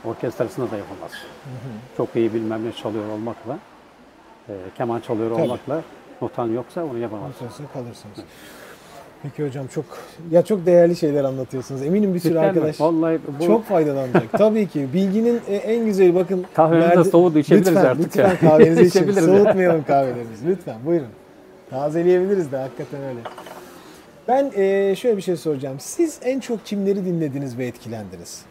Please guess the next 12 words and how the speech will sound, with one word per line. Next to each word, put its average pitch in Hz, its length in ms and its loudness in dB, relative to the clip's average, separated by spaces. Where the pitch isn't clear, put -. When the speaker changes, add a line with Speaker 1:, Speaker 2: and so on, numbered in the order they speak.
Speaker 2:
Ve 262 200 2
gençlere 240 600 -2
ne, 208 100 0
yani 175 220 0
şu 277 260 -6
anki 247 280 -4
yetişen 214 300 -4
arkadaşlara 165 760 -4
neler 214 380 -2
dinlemelerini 143 520 -4
önerirsiniz? 107 600 -14
Bir 165 100 -2